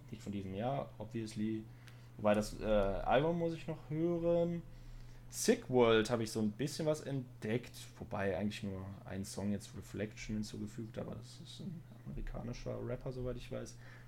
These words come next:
Mm, zumindest spricht er die englische Sprache. Und, äh, Risiko von Damon noch.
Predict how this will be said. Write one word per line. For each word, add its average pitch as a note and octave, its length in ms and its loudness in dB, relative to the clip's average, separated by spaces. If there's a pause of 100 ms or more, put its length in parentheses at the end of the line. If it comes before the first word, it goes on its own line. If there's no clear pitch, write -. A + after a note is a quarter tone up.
(680)
Mm, G#2+ 640 2 (300)
zumindest E3+ 380 8
spricht G3 380 2
er D3+ 200 12
die C#3 160 6
englische D3 400 8
Sprache. A2 720 4 (920)
Und, D3 920 8 (1400)
äh, A2+ 60 0
Risiko G3 640 6
von C3+ 200 2
Damon F3 440 4
noch. E3 180 4